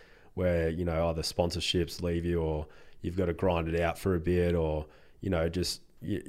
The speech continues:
you have a bad wipeout and it really fucking rattles you.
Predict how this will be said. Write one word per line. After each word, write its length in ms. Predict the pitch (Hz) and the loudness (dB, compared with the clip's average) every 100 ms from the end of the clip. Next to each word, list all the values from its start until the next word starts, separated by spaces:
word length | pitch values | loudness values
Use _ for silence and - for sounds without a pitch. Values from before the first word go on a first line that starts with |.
| 67 | -6
you 140 | 101 | 0
have 120 | 98 87 | 2 2
a 60 | |
bad 260 | 80 85 80 | 2 2 4
wipeout 580 | 85 95 - 98 90 85 - | 4 6 6 6 6 2 -6
and 140 | 95 | -4
it 180 | 82 - - - - - - | -4 -4 -12 -20 -20 -20 -12
really 320 | - 98 87 | 0 4 4
fucking 340 | 78 87 80 82 | 2 0 0 0
rattles 400 | 82 90 95 80 | 2 4 4 4
you. 400 | 87 90 90 | 4 6 4